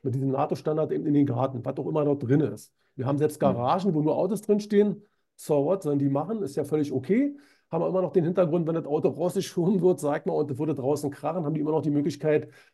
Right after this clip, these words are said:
Speaker 1: äh, ich sag mal, sich selbst in so einen Raum temporär zurückzuziehen, falls draußen Splitter in der Luft sind durch
Speaker 2: Mhm.
Speaker 1: Granateinschläge, wie auch immer. Kriegst du
Speaker 2: Mhm.
Speaker 1: natürlich Artil-, mit der Artillerie einen Volltreffer, ist das Ding weg, da brauchen wir überhaupt nicht drüber reden.
Speaker 2: Mhm.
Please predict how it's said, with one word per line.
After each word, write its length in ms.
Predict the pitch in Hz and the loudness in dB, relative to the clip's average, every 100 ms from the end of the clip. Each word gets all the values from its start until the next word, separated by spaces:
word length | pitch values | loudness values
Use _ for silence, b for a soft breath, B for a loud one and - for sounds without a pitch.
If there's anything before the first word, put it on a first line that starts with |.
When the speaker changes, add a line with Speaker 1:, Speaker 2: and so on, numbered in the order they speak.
| b _ _ - | b _ _ 0
Speaker 1:
äh, 100 | 143 | 2
ich 80 | |
sag 140 | 143 156 | 2 2
mal, 100 | 147 | 4
sich 160 | 139 135 | 4 4
selbst 240 | 143 143 | 2 2
in 60 | 131 | 2
so 120 | 160 | 4
einen 80 | 202 | 2
Raum 380 | 120 139 - - _ | 0 -2 -4 -10 _
temporär 400 | 143 131 131 143 | -4 0 0 -2
zurückzuziehen, 1040 | 143 139 143 156 143 - 131 - 165 190 170 | -2 -4 -2 -2 -2 -4 -10 -2 0 0 0
falls 320 | 143 143 131 | -2 -2 0
draußen 240 | 143 147 | 0 0
Splitter 600 | 135 160 165 156 151 139 | -4 -4 0 0 0 -2
in 80 | 143 | -2
der 100 | 135 | 0
Luft 200 | 147 151 | -2 -2
sind 140 | 151 | -2
durch 140 | 143 135 | -2 -2
Speaker 2:
Mhm. 0 | |
Speaker 1:
Granateinschläge, 760 | 127 - 139 139 143 143 135 | 0 0 0 -6 -4 -2 0
wie 80 | 127 | 0
auch 80 | 123 | -2
immer. 280 | 127 120 - b b _ | -2 -4 -8 b b _
Kriegst 300 | 170 170 185 | -2 0 4
du 40 | |
Speaker 2:
Mhm. 40 | |
Speaker 1:
natürlich 320 | 190 175 165 - | 2 4 0 2
Artil-, 400 | 180 170 160 - | -2 0 0 -2
mit 160 | 156 | -4
der 80 | 143 | -4
Artillerie 300 | 147 147 151 | -2 0 0
einen 80 | 156 | -2
Volltreffer, 640 | - 180 214 - 151 143 123 | 0 4 4 6 2 2 -2
ist 100 | 123 | -2
das 60 | |
Ding 220 | 139 135 123 | -2 0 0
weg, 160 | 151 | -2
da 80 | 131 | -4
brauchen 200 | 120 135 | -2 0
wir 60 | 131 | 0
überhaupt 180 | 139 | 0
nicht 140 | 143 123 | -2 -2
drüber 200 | 123 120 | -4 -2
reden. 400 | 123 143 123 b b b _ | 0 -2 -4 b b b _
Speaker 2:
Mhm. 340 | 226 139 92 | -2 0 0